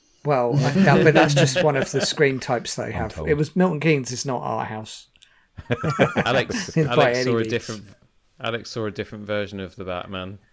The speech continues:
Speaker 3: to the rest of us, John.
Speaker 1: <laughs> Yeah.
Speaker 3: Um,
Speaker 1: Yeah.
Speaker 3: uh, so it looked absolutely, it was absolutely stunning.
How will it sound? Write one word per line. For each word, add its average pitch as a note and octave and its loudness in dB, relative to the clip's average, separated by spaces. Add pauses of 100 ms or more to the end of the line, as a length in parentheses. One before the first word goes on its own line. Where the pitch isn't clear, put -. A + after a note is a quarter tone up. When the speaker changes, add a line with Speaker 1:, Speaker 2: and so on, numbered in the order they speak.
Speaker 3:
to G#2+ -12
the F#2+ -14
rest F#2+ -10
of F#2 -16
us, E2+ -12
John. F#2+ -6
Speaker 1:
<laughs> - -20
Yeah. - -8 (480)
Speaker 3:
Um, C#3 0
Speaker 1:
Yeah. A#3+ -2 (560)
Speaker 3:
uh, C#3+ 2
so - -2
it D#3+ 0
looked E3 -2
absolutely, C#3 -2 (100)
it C#3 -2
was B2 0
absolutely G#2+ -4
stunning. G2 -4